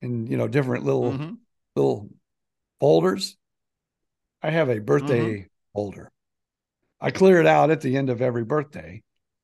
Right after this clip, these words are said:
Speaker 1: But are you, I'm one of those guys. I am that guy.
Speaker 2: What do you,
Speaker 1: I'll
Speaker 2: what do
Speaker 1: get
Speaker 2: you
Speaker 1: an
Speaker 2: mean?
Speaker 1: email
Speaker 2: Oh,
Speaker 1: from
Speaker 2: to
Speaker 1: almost
Speaker 2: collect
Speaker 1: every place.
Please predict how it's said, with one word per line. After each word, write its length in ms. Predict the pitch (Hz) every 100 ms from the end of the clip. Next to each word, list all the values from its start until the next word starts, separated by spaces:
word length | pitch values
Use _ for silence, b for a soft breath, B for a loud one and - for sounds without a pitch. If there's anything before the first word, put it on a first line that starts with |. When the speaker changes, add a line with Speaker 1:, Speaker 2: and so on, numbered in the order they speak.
| _ _ _ _
Speaker 1:
But 140 | 101
are 80 | 101
you, 380 | 117 143 147 - - _ _ _
I'm 160 | - 170
one 100 | 180
of 40 |
those 200 | 214 226
guys. 420 | 214 247 220 165 -
I 200 | 202 233
am 200 | 240 240
that 220 | 240 247
guy. 460 | 226 233 165 143 - _ _
Speaker 2:
What 120 | 143
do 60 | 147
you, 100 | - _ _ _ _ _
Speaker 1:
I'll 160 | 170 240
Speaker 2:
what 60 |
do 60 | 226
Speaker 1:
get 40 |
Speaker 2:
you 40 | 160
Speaker 1:
an 40 |
Speaker 2:
mean? 100 | 233
Speaker 1:
email 220 | 190 180
Speaker 2:
Oh, 40 | 165
Speaker 1:
from 120 | 175
Speaker 2:
to 40 |
Speaker 1:
almost 240 | 180 185 170
Speaker 2:
collect 160 | 156 170
Speaker 1:
every 180 | 170
place. 340 | 160 160 160